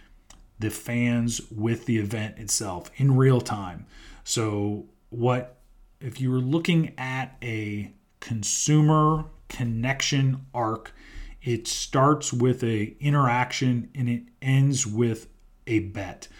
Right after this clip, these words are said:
There is no greater way to interact with anything than to put your hard-earned,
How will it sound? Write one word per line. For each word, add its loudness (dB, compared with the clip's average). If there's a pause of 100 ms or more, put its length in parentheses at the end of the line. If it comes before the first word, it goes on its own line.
(240)
There 6
is 6
no 6
greater 8
way 4 (800)
to -2 (140)
interact 0
with 2
anything 0
than -4
to 0
put 0
your 0 (840)
hard-earned, 2